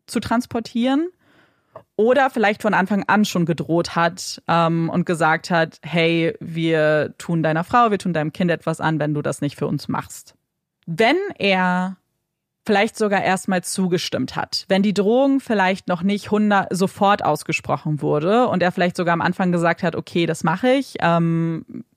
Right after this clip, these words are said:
dann ergibt es, dann gibt es ein Szenario, in dem vielleicht erst später Druck ausgeübt werden konnte. Dann würde es quasi so ablaufen,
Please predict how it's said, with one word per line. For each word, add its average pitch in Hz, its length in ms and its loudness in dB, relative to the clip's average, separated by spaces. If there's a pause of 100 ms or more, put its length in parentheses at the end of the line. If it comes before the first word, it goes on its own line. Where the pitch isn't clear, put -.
(120)
dann 180 460 2 (1160)
ergibt - 680 0
es, - 580 0 (460)
dann 202 160 4
gibt 254 200 0
es 294 160 0
ein 220 120 2
Szenario, 196 880 2
in 196 180 2
dem 196 220 2
vielleicht 185 480 0
erst - 200 -4
später 170 480 0
Druck - 360 -4
ausgeübt 147 480 -4
werden 151 220 0
konnte. - 360 -4
Dann 156 180 0
würde 196 180 2
es - 120 -6
quasi 165 280 2
so 220 180 4
ablaufen, 233 760 2